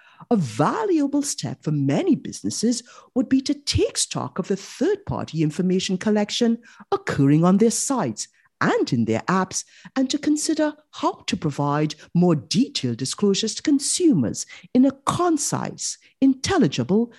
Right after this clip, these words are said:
and easily accessible form. So stay tuned for additional blog posts in which we will summarize how the draft regulations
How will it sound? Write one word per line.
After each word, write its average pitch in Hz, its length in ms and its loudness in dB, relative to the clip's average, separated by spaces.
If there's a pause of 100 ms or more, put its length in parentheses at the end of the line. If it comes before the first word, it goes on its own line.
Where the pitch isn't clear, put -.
(160)
and 277 200 2 (120)
easily 180 600 0
accessible 151 640 -2
form. 220 580 -2 (1200)
So - 160 -2
stay - 400 0
tuned 123 340 -4
for 208 220 -2
additional 151 800 -2
blog 147 320 0
posts 208 400 2 (260)
in 277 200 2
which 285 200 0
we 254 80 2
will 269 120 0
summarize 151 840 -2 (200)
how 262 120 0
the 254 140 2
draft 170 600 0
regulations 151 760 0